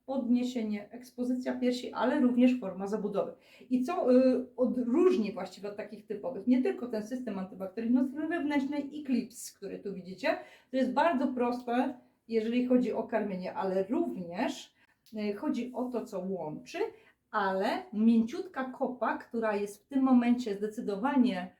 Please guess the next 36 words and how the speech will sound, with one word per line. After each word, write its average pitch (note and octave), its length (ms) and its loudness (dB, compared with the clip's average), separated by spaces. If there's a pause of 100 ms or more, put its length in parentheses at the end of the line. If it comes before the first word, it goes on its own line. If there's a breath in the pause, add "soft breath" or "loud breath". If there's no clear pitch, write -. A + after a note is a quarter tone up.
w - 60 -20
swojej A#3 280 -6
strukturze G#3 540 -6
delikatniejsza G3+ 960 -4 (240 loud breath)
niż G4 220 -2
w A#3+ 60 0
wersji C#4+ 300 -2
typowego G3+ 420 -2
push-upa. E3+ 460 -10
Także G3 400 -2 (500 loud breath)
staniki B3+ 360 2
do A#3+ 140 2
karmienia, G#3+ 460 -2
kochani, F#3 540 -6 (140)
to A#3+ 120 0
nie C4 400 8
są - 340 -10 (100)
tylko, A#3 400 0
że G3 380 -6
takie G#3+ 240 -4
produkty, A#3 540 -2
które G#3+ 320 -2
mają G3+ 300 0
napis G#3+ 400 0
do G3 160 2
karmienia, F3+ 640 -4 (480 loud breath)
ale A3+ 280 2
one B3+ 240 10
mają B3 300 10
specyfikę C4+ 680 -6
pewną. - 380 -14 (400 soft breath)
I A3 260 -6
zarówno C4+ 720 2
mają A3 420 2
elastyczne C4+ 600 -6
druty, - 440 -6